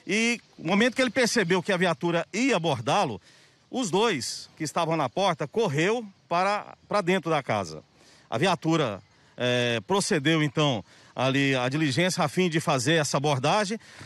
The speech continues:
Antes de entrar, já começou, então, a troca de tiros, né? Ao entrar, então, os policiais efetuaram também os disparos, é, na injusta agressão.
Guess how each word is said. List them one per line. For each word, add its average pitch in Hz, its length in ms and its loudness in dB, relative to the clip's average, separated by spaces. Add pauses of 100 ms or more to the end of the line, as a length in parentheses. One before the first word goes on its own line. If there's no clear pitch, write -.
(240)
Antes 220 480 2
de 196 80 2
entrar, 196 300 2
já 190 180 0
começou, 196 480 0
então, 190 180 -2
a 180 120 0
troca 190 360 0
de 185 200 -4
tiros, 165 840 0 (320)
né? 135 340 -2 (300)
Ao 147 220 0
entrar, 190 600 0 (340)
então, 170 540 -2
os - 280 -6
policiais 156 880 -2
efetuaram 139 640 -2
também 139 420 2
os 135 80 -2
disparos, 156 540 -2 (260)
é, 127 400 2
na 156 160 2
injusta 147 380 0
agressão. 180 580 0